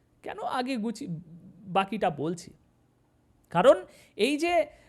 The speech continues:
ডক্টর মোহাম্মদ ইউনূস ছাত্রদের কথায় উঠছে বসছে, এটা এই যে নীতি সে তৈরি করছে, এই নীতি তাকে খুব শীঘ্রই পতন করিয়ে দেবে।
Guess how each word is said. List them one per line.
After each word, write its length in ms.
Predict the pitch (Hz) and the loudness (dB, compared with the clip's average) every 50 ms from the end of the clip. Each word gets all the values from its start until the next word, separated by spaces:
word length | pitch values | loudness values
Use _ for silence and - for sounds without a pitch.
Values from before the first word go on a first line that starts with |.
| _ _ _ - | _ _ _ 4
ডক্টর 420 | 160 208 214 - - 320 330 330 | 4 4 4 6 8 8 8 8
মোহাম্মদ 380 | 311 311 311 320 320 320 320 311 320 - | 8 6 6 6 6 6 4 4 2 -2
ইউনূস 680 | 240 247 269 285 302 302 262 170 - - - - - _ _ _ _ _ _ _ _ _ _ | 0 0 2 2 4 2 2 2 0 -4 -10 -12 -14 _ _ _ _ _ _ _ _ _ _
ছাত্রদের 600 | - - 175 233 - 254 262 277 277 285 285 269 | 0 0 0 0 2 4 4 6 6 4 2 2
কথায় 300 | - 262 269 294 277 247 - - | 0 0 2 4 4 4 4 6
উঠছে 480 | 285 320 320 - - - 320 302 294 262 | 4 4 4 2 -4 0 4 6 6 6
বসছে, 680 | 208 180 269 349 339 - - - 302 262 254 - 254 - _ _ _ _ _ _ _ _ _ _ _ _ _ - | 6 6 4 4 4 2 -2 0 2 2 2 2 -2 -10 _ _ _ _ _ _ _ _ _ _ _ _ _ -6
এটা 320 | 214 208 - 233 202 - - - _ - _ _ _ _ _ _ _ _ _ _ _ _ _ _ _ _ _ _ | -6 -2 -2 -2 -2 -2 -6 -14 _ -20 _ _ _ _ _ _ _ _ _ _ _ _ _ _ _ _ _ _
এই 160 | 208 240 262 | -2 -2 0
যে 160 | 240 285 294 | 2 2 4
নীতি 440 | 247 196 196 233 233 - 302 302 277 | 6 6 6 4 4 6 4 4 4
সে 240 | - - - 262 247 | 2 2 2 2 2
তৈরি 340 | 247 - 220 220 233 262 269 | 4 4 4 4 4 2 2
করছে, 440 | - 277 277 277 - - 196 151 - - _ _ _ _ _ _ _ _ | 6 4 4 4 4 -4 -4 -4 -4 -12 _ _ _ _ _ _ _ _
এই 140 | - 202 214 | -2 0 2
নীতি 520 | 196 180 170 190 226 214 - 277 240 170 - _ _ _ _ _ _ _ _ _ _ | 2 2 4 4 4 4 2 -2 -2 -2 -8 _ _ _ _ _ _ _ _ _ _
তাকে 300 | - 202 214 - 269 254 | -6 -6 -4 -2 -4 -4
খুব 300 | 240 - - 320 320 - _ | -4 0 -2 -2 -2 -2 _
শীঘ্রই 500 | - - - 254 226 220 277 339 370 339 320 - | -14 -6 -6 -6 -2 2 2 2 4 2 0 0
পতন 360 | 190 180 180 262 269 262 233 | -2 0 0 0 -2 -2 -2
করিয়ে 320 | 196 175 156 156 143 123 | -4 -4 -4 -4 -6 -6
দেবে। 220 | 127 135 127 135 | -8 -8 -10 -12